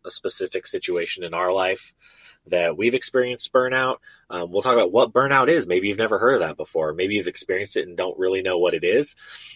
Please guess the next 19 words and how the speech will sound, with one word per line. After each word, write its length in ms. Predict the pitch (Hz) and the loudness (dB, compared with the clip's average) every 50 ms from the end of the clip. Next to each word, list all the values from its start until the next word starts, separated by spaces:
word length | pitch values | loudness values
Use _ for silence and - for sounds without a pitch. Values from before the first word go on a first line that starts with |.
| - - | -6 -4
And 100 | 101 98 | -2 -2
we'll 80 | 98 | 0
talk 160 | - 120 117 107 | 2 2 2 2
about 180 | 110 113 107 | 2 0 0
the 80 | - - | 0 -2
five 300 | - 101 101 101 98 - | 0 2 2 2 2 0
stages 460 | - 95 92 104 110 131 143 135 120 | 0 0 0 0 2 0 -2 0 0
and 200 | 101 98 98 98 | 0 -2 0 -2
then 240 | 98 98 95 95 95 | -4 -4 -4 -6 -8
some 260 | - - 107 98 95 | -8 -6 -6 -4 0
ways 260 | 95 98 98 95 92 | 2 4 4 4 2
that 160 | 98 92 - | 0 -4 -6
you 120 | 95 98 95 | -6 -12 -12
can, 320 | - - 101 95 92 90 _ _ - - - _ _ _ - | -8 -6 -6 -6 -6 -8 _ _ -20 -20 -20 _ _ _ -6
um, 480 | 90 87 87 87 87 87 85 82 78 - _ - _ _ _ _ _ - | -4 -2 0 0 0 0 -2 -4 -6 -12 _ -20 _ _ _ _ _ -12
you 100 | - 101 | -8 -6
know, 180 | 92 90 90 87 | -4 -4 -4 -6
kind 260 | - - 95 90 87 | -6 -6 -6 -4 -2
of 180 | 87 85 80 | -2 -4 -4